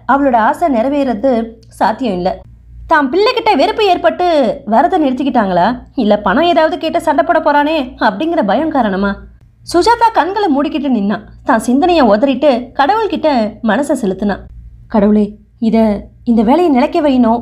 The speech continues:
எனக்கு வேற நல்ல வேலை கிடைக்க அருள் செய்யணும் நான் கேட்கல. உனக்கு எது எப்படி எப்போ கொடுக்கணும்னு தெரியும்.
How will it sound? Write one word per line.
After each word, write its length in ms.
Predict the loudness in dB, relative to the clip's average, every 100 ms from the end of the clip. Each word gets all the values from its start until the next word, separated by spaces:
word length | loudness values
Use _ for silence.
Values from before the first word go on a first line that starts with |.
| -4
எனக்கு 260 | -2 0 2
வேற 160 | 2 2
நல்ல 300 | 0 2 2
வேலை 200 | 2 2
கிடைக்க 320 | 0 2 2
அருள் 220 | 2 0
செய்யணும் 260 | -2 0 0
நான் 160 | 0 -2
கேட்கல. 320 | -4 -2 -4 -8 _ _ _ _ -6
உனக்கு 300 | -4 0 0
எது 200 | 2 2
எப்படி 500 | 2 0 0 -2 -4
எப்போ 300 | -6 -2 0 0
கொடுக்கணும்னு 400 | 0 2 2 2
தெரியும். 320 | -2 -4